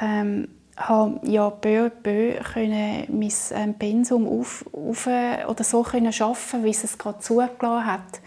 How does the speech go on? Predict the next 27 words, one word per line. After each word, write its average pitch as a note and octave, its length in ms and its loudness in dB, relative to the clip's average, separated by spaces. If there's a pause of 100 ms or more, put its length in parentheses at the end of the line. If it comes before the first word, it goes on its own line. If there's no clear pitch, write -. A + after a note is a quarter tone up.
(400)
Das - 180 0
habe A#3 160 8
ich G#3+ 100 2
aber G#3+ 180 4
nur A3+ 220 6
können A3 260 6
machen, G3+ 260 0
weil G3 160 0
ich, G3 160 -6
äh, - 220 -8 (1200)
mein A3+ 200 8
eigener, G3+ 840 4
mein G#3+ 180 4
eigener G#3 420 2
Vorgesetzter B3+ 760 2
gsi C4 300 4
bin B3+ 400 4
und, G#3 440 0
und, G#3 380 -4
und G#3+ 200 2
Mitarbeiterin A3 840 2
gleichermaßen. G#3 840 2
Und, F#3+ 180 0 (1120)
ähm, G3 720 2 (580)
das - 220 0
hat G#3+ 180 4
mir, G#3 460 4